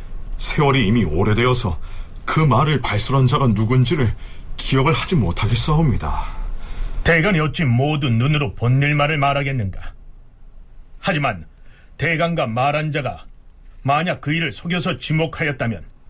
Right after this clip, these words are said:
Speaker 2: 과인은 이를 분별하지 않을 수 없도다.
Speaker 1: 전하, 신이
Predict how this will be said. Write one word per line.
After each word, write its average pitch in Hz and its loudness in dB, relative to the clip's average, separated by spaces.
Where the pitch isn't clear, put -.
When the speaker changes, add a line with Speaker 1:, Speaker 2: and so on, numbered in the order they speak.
Speaker 2:
과인은 123 0
이를 117 -4
분별하지 113 -2
않을 110 -2
수 143 -2
없도다. 135 -4
Speaker 1:
전하, 117 -2
신이 110 0